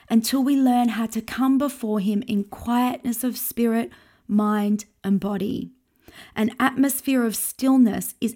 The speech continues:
absolutely essential for us if we wish to experience deep, loving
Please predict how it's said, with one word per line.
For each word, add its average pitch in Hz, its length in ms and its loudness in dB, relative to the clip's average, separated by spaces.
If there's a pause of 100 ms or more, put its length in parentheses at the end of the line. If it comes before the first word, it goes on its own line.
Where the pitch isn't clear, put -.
absolutely 247 1000 0
essential 254 720 2
for 208 220 -2
us 190 380 -8 (340)
if 214 160 -2
we 254 240 6
wish 254 300 0
to 247 120 -2
experience 220 800 0
deep, 247 460 0 (320)
loving 214 580 0